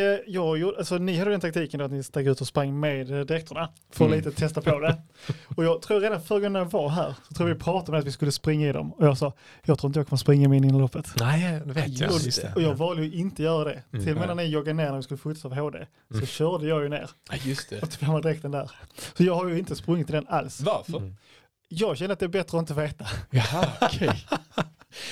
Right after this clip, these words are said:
Speaker 3: Och samtidigt, Emil,
Speaker 1: Okej.
Speaker 3: du hade ju en, en, ehm, ja, skjortan i och för sig ganska varm, men du hade ju
Speaker 1: Japp.
Speaker 3: åtminstone shorts, eller
Speaker 1: Ja.
Speaker 3: shorts är det, ja, jag vet inte vad det heter, ju lederhosen liksom, ja. Men shorts.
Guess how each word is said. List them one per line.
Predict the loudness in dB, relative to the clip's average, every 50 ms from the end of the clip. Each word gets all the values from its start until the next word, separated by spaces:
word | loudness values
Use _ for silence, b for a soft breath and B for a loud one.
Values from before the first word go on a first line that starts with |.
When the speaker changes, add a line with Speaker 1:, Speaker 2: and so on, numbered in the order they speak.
| B
Speaker 3:
Och | B 2 4
samtidigt, | 4 2 2 2 0 2 2 2
Emil, | 2 4 4
Speaker 1:
Okej. | 4 6
Speaker 3:
du | 6
hade | 4 2 2 2
ju | 0
en, | 0 0
en, | 0 0 2 2 2 0 0 2
ehm, | 2 2 2 2 2 0 -4 -6 B B B B B B B B B
ja, | -16 -16 -12 0
skjortan | 2 2 2 4 2 0 0
i | 0 0
och | 0
för | 2
sig | 2 2
ganska | 2 2 0 2 2 2
varm, | 2 2 2 2 0
men | 2 2
du | 2
hade | 2 2 2 2
ju | 0 0
Speaker 1:
Japp. | 2 2
Speaker 3:
åtminstone | 2 2 2 2 0 -2 -4 -8 -16 -20 -16 _ -10 -10 -8 -8 0 2
shorts, | 2 2 2 0 -6 -6 -4 -2
eller | 0 0
Speaker 1:
Ja. | 0 2 2
Speaker 3:
shorts | 2 0 0 -2 0 2
är | 2 2
det, | 2
ja, | 0 -2 -4 -2
jag | -4
vet | -2
inte | -2 -2
vad | -2 -2 -2
det | -2 -2
heter, | -2 -2 -2 -4 -2
ju | 0
lederhosen | 0 0 0 0 -6 -8 -10 -12 -10 -10
liksom, | -10 -10 -8 -8
ja. | -8 -8 -8 _
Men | -6 -4 -4 -4 -4 -8 -12 _ _ -2
shorts. | -2 -2 0 -2 -10 -10